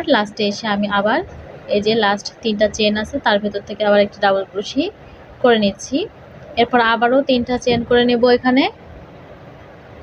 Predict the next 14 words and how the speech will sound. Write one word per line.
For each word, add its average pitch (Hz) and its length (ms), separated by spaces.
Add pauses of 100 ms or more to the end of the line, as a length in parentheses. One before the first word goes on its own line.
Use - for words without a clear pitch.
(1700)
কাজটা 240 280
ঘুরিয়ে 240 280
নিতে 240 240
হবে 240 280
এবং 226 200 (100)
নেক্সট 226 360 (120)
স্পেসের 220 340
ভেতর 226 280
থেকে 240 200
আবার 226 300 (1300)
তিনটা 240 280
করে 226 200
ডাবল 208 300
ক্রোশে। 185 440